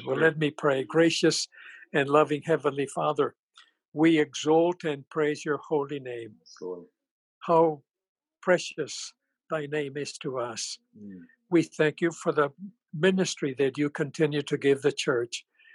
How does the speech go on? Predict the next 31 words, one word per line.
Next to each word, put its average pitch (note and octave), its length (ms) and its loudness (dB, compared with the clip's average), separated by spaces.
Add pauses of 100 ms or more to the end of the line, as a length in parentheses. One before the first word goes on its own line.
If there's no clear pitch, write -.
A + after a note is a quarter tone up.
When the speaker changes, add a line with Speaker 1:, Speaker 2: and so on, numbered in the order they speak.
(180)
Speaker 1:
We D#3 120 4
thank D3 320 2
you D#3+ 80 4
for D#3+ 180 2
Chad D#3 480 2
and C3+ 160 -2
the C#3+ 100 2
ministry D3+ 600 0
that C3+ 160 2
you D3 220 0
have C#3 200 0 (560)
trusted E3 580 2
him C#3+ 180 -2
with. C#3 320 4 (540)
We E3 160 4
pray F3 300 4
for F3 180 4
him, C#3 440 0 (520)
that C#3 160 0
the D#3 120 4
grace D#3+ 340 2
of C#3+ 180 -2
God D#3 300 0
may C3+ 120 -6
be D3 180 -4
upon E3 500 0
him, B2+ 220 -4 (560)
that C#3 220 -4
he F3 140 6
may D#3 220 0
be D#3+ 540 0